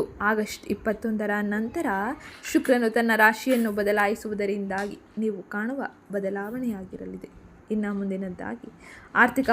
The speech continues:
ಪರಿಸ್ಥಿತಿ ಯಾವ ರೀತಿಯಲ್ಲಿ ಇರಲಿದೆ ಎಂದು ನೋಡೋಣ. ಆರ್ಥಿಕವಾಗಿ ಇದು ಸ್ವಲ್ಪ ಕಷ್ಟದ ಸಮಯವಾಗಿರಲಿದೆ. ವೃಶ್ಚಿಕ ರಾಶಿಯವರಿಗೆ ಧನಾಧಿಪತಿ ಗುರುವಾಗಿದ್ದಾನೆ.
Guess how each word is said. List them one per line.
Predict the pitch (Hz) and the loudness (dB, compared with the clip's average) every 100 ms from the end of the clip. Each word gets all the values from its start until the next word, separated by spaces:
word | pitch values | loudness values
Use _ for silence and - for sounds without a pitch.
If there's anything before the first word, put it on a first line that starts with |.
| 226 | 4
ಪರಿಸ್ಥಿತಿ | 240 269 277 294 - 220 | 4 4 2 -2 0 0
ಯಾವ | 214 208 208 | 6 6 6
ರೀತಿಯಲ್ಲಿ | 202 214 - 220 214 | 2 0 0 0 0
ಇರಲಿದೆ | 226 277 302 262 190 - | 0 0 0 -2 -2 -4
ಎಂದು | 240 339 233 - - | -4 -2 -4 -6 -16
ನೋಡೋಣ. | 320 311 214 202 - - - - - - - - | -10 -6 -6 -8 -12 -20 -20 -20 -20 -18 -6 8
ಆರ್ಥಿಕವಾಗಿ | 254 320 330 269 247 233 208 | 8 8 2 4 4 4 2
ಇದು | 233 254 | 0 -2
ಸ್ವಲ್ಪ | - 294 294 359 254 220 | 0 2 2 2 0 0
ಕಷ್ಟದ | - 294 - 330 - - - | -2 -2 -2 -4 -4 -6 -8
ಸಮಯವಾಗಿರಲಿದೆ. | - 302 320 214 185 185 196 185 196 - - - - - | -6 -4 -4 -6 -8 -14 -12 -10 -10 -12 -18 -20 -20 -16
ವೃಶ್ಚಿಕ | - 262 - 247 214 | -2 -2 0 -4 -2
ರಾಶಿಯವರಿಗೆ | 208 196 - 233 202 - - - - | 0 -2 -2 -2 -2 -10 -18 -20 -4
ಧನಾಧಿಪತಿ | 202 208 233 320 339 285 269 - - | 0 4 6 4 2 -2 -2 -8 -4
ಗುರುವಾಗಿದ್ದಾನೆ. | 233 302 240 196 196 180 175 185 | 0 0 -2 -6 -10 -10 -8 -8